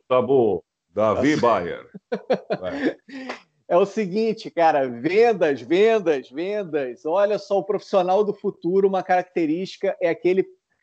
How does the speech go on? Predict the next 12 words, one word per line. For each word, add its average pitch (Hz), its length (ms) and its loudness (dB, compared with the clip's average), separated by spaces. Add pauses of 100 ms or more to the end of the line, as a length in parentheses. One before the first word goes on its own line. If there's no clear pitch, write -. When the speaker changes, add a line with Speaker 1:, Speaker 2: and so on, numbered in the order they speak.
(180)
Speaker 2:
cara, 247 280 2 (320)
vender, 180 680 2
a 165 200 -2
arte 208 260 -6
da 190 140 0
venda, 139 320 -2
você 143 260 -6
dominar 185 720 0
a 170 220 -4
arte 185 260 -8
da 175 140 2
venda. 131 500 -2